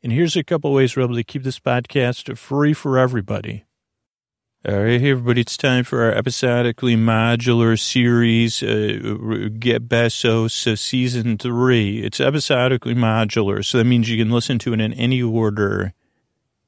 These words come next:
And I'm kinda gonna give you all the info you need right here up front.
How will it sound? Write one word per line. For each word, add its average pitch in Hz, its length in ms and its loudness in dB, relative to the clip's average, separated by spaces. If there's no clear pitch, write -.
And 120 100 -4
I'm 113 80 0
kinda 117 240 0
gonna 110 160 0
give 107 260 0
you 104 140 2
all 107 220 2
the 110 120 0
info 110 320 2
you 98 160 2
need 104 300 2
right 101 220 2
here 107 240 2
up - 120 -6
front. - 680 -2